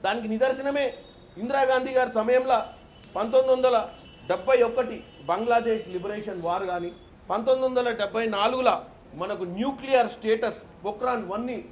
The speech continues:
విధించి మనకు ఒక న్యూక్లియర్ వ్యవస్థను బిల్డప్ చేసినటువంటి ఇందిరాగాంధీ ఆ రోజు ఎట్లా డైలాగులు, ఎలా డైలాగ్ నడిపించేది రెండు దేశాల మధ్యన. ఈ రోజు నువ్వు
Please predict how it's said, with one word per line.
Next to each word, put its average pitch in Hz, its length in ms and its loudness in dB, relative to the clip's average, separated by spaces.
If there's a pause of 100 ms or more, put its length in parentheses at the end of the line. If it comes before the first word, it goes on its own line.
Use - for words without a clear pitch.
విధించి 202 360 -10
మనకు 226 320 -4
ఒక 214 100 -6
న్యూక్లియర్ 254 560 -2
వ్యవస్థను 240 460 -2
బిల్డప్ 220 360 -6
చేసినటువంటి 196 420 -6
ఇందిరాగాంధీ 208 460 -4
ఆ 196 80 -2
రోజు 214 160 -4
ఎట్లా 233 180 -8
డైలాగులు, 202 480 -4 (340)
ఎలా 202 180 0
డైలాగ్ 226 420 0
నడిపించేది 220 500 -4
రెండు 208 200 -6
దేశాల 185 420 -6
మధ్యన. 190 400 -8 (260)
ఈ 226 80 -2
రోజు 277 260 4
నువ్వు 277 260 -6